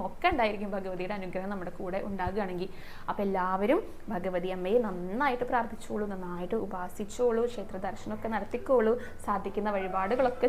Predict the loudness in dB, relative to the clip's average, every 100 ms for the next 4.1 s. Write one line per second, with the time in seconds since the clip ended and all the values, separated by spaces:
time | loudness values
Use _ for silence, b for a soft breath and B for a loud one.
0 | 4 2 2 2 4 2 B B B -4
1 | 0 2 2 2 2 2 4 6 6 8
2 | 6 6 2 2 0 -2 -2 -2 -2 -2
3 | -2 -2 -2 -2 -2 -4 -2 0 0 0
4 | -2